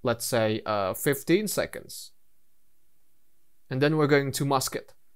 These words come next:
so that some portions of the logo disappears at first, and then when we move the mask, it will reveal the entire logo.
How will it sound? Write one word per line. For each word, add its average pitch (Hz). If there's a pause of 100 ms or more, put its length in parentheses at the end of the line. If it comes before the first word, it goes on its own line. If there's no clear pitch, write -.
(160)
so 123
that 120 (720)
some 143
portions 160 (120)
of 131
the 131
logo 143 (340)
disappears 147
at 131
first, 147
and 131
then 131
when 131
we 131
move 127
the 120
mask, 120 (360)
it 143
will 139
reveal 135
the 135
entire 123
logo. 117